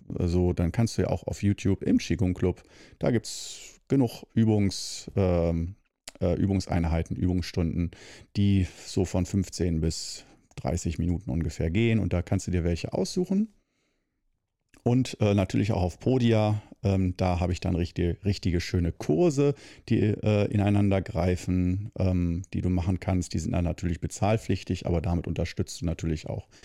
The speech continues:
den Qigong Club und somit natürlich auch mich. Also falls du da Interesse <laughs> dran hast, mir was Gutes zu tun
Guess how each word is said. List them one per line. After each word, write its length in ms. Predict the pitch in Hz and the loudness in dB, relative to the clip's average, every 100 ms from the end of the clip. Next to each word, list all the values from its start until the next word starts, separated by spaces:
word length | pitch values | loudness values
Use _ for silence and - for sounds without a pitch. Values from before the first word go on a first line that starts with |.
| - - | -20 -6
den 120 | 107 92 | -2 0
Qigong 340 | - 92 139 | 0 2 0
Club 340 | - 85 - - - - - - | 0 -2 -2 -10 -20 -20 -20 -8
und 460 | - 98 87 - - | 0 0 0 -6 -4
somit 380 | 92 98 101 - | 0 2 0 -4
natürlich 460 | 101 110 208 226 - | -2 0 2 0 0
auch 180 | 311 - | -2 0
mich. 320 | 311 - - | 0 0 -6
Also 300 | - 101 90 | -2 2 2
falls 300 | 85 - 95 | 2 2 0
du 80 | - | 0
da 180 | 92 107 | 2 4
Interesse 500 | 110 - - 196 - | 2 0 -2 -2 0
<laughs> 0 | |
dran 340 | - - 147 - | 0 0 0 0
hast, 300 | - - - | -2 -2 2
mir 160 | 107 | 4
was 180 | 107 104 | 4 2
Gutes 340 | 139 139 117 - | 0 2 0 0
zu 100 | 110 | 0
tun 340 | - 104 107 | 2 2 2